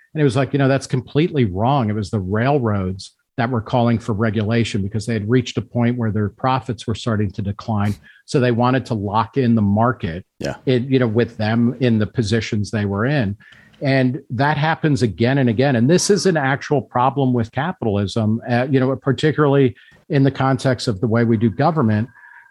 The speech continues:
Speaker 1: <clears throat> Big businesses get big and then they almost immediately sue the government for peace. And they say, "Hey, you know what, like, competition is messy and, you know, things are going good now, so let's regulate this market. So, you know,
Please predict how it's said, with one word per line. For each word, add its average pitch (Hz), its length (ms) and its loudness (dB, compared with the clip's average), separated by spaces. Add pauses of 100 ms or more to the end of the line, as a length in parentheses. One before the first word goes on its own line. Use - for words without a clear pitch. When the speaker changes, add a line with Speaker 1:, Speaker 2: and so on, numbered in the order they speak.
(120)
Speaker 1:
<clears throat> 180 420 2
Big 139 220 2
businesses 143 720 2
get 139 380 -2
big 135 280 2
and 123 160 0
then 123 140 2
they 120 140 0
almost 127 320 0
immediately 120 640 2
sue 127 680 2 (360)
the 131 60 2
government 117 720 0
for 113 200 0
peace. - 560 0
And 110 160 2
they 107 120 2
say, 120 320 0
"Hey, 123 120 2
you 123 120 4
know 131 80 2
what, 131 180 2
like, 120 200 0 (420)
competition 147 560 0
is 131 140 2
messy 123 640 2
and, 117 340 0 (360)
you 131 80 4
know, 131 320 0
things 160 280 2
are 143 60 2
going 143 340 0
good 147 220 2
now, 139 360 2
so 123 160 -2
let's 139 460 -2
regulate 135 680 0
this 123 200 -2
market. 127 520 0
So, 120 420 0
you 139 100 0
know, 117 300 0